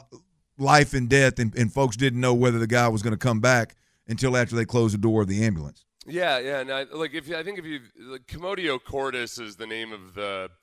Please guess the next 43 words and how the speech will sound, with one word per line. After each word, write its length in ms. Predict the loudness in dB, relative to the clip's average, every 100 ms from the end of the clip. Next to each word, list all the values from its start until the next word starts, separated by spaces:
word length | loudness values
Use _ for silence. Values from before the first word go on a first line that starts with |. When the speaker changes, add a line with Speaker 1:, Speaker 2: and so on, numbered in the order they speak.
| -18
Speaker 2:
condition 480 | -12 -10 -10 -10
that 160 | -10 -10 _
most 300 | -10 -10 -10
medical 320 | -10 -10 -12
professionals 560 | -18 -14 -14 -12 -18 -18
think 200 | -20 -16
this, 200 | -16 -16 _ _ _ _ -12
the, 220 | -10 -10
they, 200 | -10 -8
they 200 | -8 -8 -12 _ _ _ _ -20
think 360 | -8 -8 -6
this 180 | -10 -10
probably 600 | -8 -6 -6 -6 -10 -10
is, 220 | -10 -10 -18 -20 _ -4
um, 320 | -2 -2 -6
and 100 | -10
it, 180 | -8 -8
and 120 | -8
it 100 | -6
happens 380 | -6 -8 -8 -12
in 120 | -14
youth 240 | -10 -12 -10
sports 440 | -12 -10 -12 -12
most 260 | -12 -10 -6
often 340 | -4 -6 -12
just 180 | -16 -18
because 220 | -16 -16
there's 160 | -16 -14
so 140 | -14
many 280 | -12 -14 -16 _ _ _ _ _
kids 280 | -10 -8 -8
playing 320 | -10 -8 -8
youth 160 | -10 -14
sports, 420 | -12 -10 -10 -10
and 200 | -14 -10
the, 240 | -8 -8 -10 _ _ -12
and 120 | -10 -8
it's 160 | -10
when, 480 | -6 -6 -6 -14 -18 -16
usually 420 | -8 -8 -6 -6
when 120 | -6
a 60 | -10
ball 680 | -4 0 2 2 -2 -6